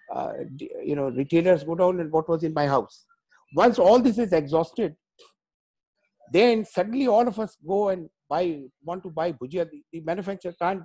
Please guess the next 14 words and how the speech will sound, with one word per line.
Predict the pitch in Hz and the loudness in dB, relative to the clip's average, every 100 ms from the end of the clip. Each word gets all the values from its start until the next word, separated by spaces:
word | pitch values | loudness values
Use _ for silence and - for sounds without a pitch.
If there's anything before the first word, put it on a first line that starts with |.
| - | -14
produce | 170 185 - | -12 -12 -12
so | 165 | -12
much | 165 | -10
of | 151 | -10
bhujia | 120 120 151 | -10 -4 -4
in | 127 | -4
one | 120 107 | -8 -10
day. | - _ _ _ _ _ _ _ _ - | -16 _ _ _ _ _ _ _ _ -8
So | |
what | 147 214 240 196 | 4 4 4 2
manufacturer | 190 208 190 190 196 | 0 2 -2 -2 -6
will | 180 175 | -6 -6
do? | 214 | -4
He'll | 196 | -4